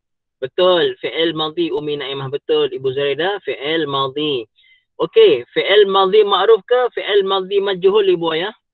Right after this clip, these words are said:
Fi'il madhi ma'ruf ke fi'il madhi majhul? Kalau ma-, ma'ruf, zakara, majhul, zukira. Betul, fi'il madhi majhul.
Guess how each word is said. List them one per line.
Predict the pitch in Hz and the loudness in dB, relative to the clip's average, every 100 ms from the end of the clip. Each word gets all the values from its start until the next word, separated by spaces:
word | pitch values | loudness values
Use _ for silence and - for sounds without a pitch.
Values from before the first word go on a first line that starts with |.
| _ _ _ _ _ _ _ _ _ _ _ | _ _ _ _ _ _ _ _ _ _ _
Fi'il | 143 180 | -4 -2
madhi | 202 190 196 | -2 -2 0
ma'ruf | 220 226 220 | 0 0 -2
ke | - | -4
fi'il | 185 196 | 0 0
madhi | 190 190 | 0 0
majhul? | 180 170 165 233 302 _ _ _ _ _ _ _ _ _ _ _ _ _ _ _ _ _ _ _ _ _ _ _ _ _ _ _ _ _ - | 0 0 -2 -2 -4 _ _ _ _ _ _ _ _ _ _ _ _ _ _ _ _ _ _ _ _ _ _ _ _ _ _ _ _ _ -6
Kalau | 151 | -4
ma-, | 185 185 147 | 0 -2 -2
ma'ruf, | 175 208 208 147 | -2 0 0 -2
zakara, | 185 180 202 208 202 147 120 - _ | -6 -4 -4 0 0 0 -4 -12 _
majhul, | 139 147 196 190 | -6 2 4 4
zukira. | 180 170 175 147 104 _ _ _ _ _ _ - | 2 -2 -2 -2 -4 _ _ _ _ _ _ -12
Betul, | 135 180 170 147 | -6 0 2 0
fi'il | 147 131 185 175 | -4 -2 0 0
madhi | 156 151 147 180 | -2 -4 0 2
majhul. | 160 165 156 156 156 151 147 147 151 156 | 2 -2 -4 -2 2 4 4 2 0 -4